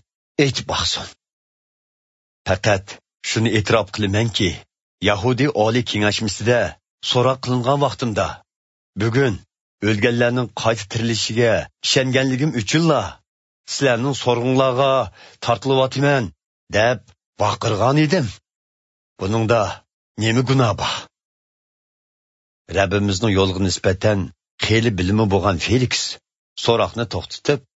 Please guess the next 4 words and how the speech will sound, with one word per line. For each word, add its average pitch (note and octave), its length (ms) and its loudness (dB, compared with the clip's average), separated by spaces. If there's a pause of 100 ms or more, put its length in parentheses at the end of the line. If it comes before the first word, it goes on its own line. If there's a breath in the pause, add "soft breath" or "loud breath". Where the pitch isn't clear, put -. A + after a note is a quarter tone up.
(240)
ularga: F2+ 400 0 (1120)
"Davoyinglar C3 600 2
to'g'risida A#2 520 -2
hukmni G#2+ 540 0